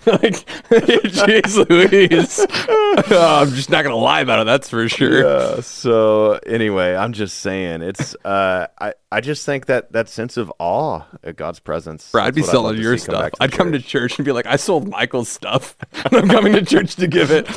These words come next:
Speaker 1: Not only did I take care of my stuff, I took care of his. <laughs> That, that, that dude was holding on, <laughs> you know?
Speaker 2: Oh, my goodness.
Speaker 1: Okay.
Speaker 2: All right, guys. So there's the fear, fear of the Lord for you. So, um,
Speaker 1: Yeah. Yeah, that, that, that's it, guys. I hope you enjoyed this
Speaker 2: Yeah.
Speaker 1: episode.
Speaker 2: Subscribe.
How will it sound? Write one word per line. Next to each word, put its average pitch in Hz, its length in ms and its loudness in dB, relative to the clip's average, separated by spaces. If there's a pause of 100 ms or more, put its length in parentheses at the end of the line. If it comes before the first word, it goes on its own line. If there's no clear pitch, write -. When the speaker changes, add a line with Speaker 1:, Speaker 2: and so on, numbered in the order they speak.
(140)
Speaker 1:
Not 170 200 4
only 202 160 6
did 175 80 4
I 165 80 4
take 165 240 0
care 160 160 2
of 117 120 2
my 127 220 4
stuff, 113 320 -2
I 143 120 -2
took 175 200 0
care 110 220 -2
of 104 100 -6
his. 135 460 2
<laughs> - 320 -4
That, 147 360 2
that, 175 260 0 (200)
that 160 160 4
dude 165 140 4
was 120 100 0
holding 127 300 2
on, 123 360 2 (120)
<laughs> 175 100 0
you 180 140 4
know? 175 260 2
Speaker 2:
Oh, 127 520 4 (100)
my 95 60 0
goodness. 90 440 -2
Speaker 1:
Okay. 117 400 2
Speaker 2:
All 101 160 0
right, 113 220 2
guys. 104 340 0
So 117 80 -4
there's 139 220 2
the 143 100 2
fear, 151 360 2 (180)
fear 139 100 2
of 143 60 4
the 147 60 2
Lord 147 300 2
for 143 240 2
you. 143 320 2
So, 107 580 0
um, 98 320 -4
Speaker 1:
Yeah. 135 200 -14 (420)
Yeah, 143 260 2
that, 131 340 0
that, 139 240 0
that's 139 200 2
it, 170 60 4
guys. 113 180 -2
I 113 60 -8
hope 127 100 0
you 131 80 -2
enjoyed 131 240 2
this 120 140 2
Speaker 2:
Yeah. 117 100 -2
Speaker 1:
episode. 151 520 0
Speaker 2:
Subscribe. 120 220 -2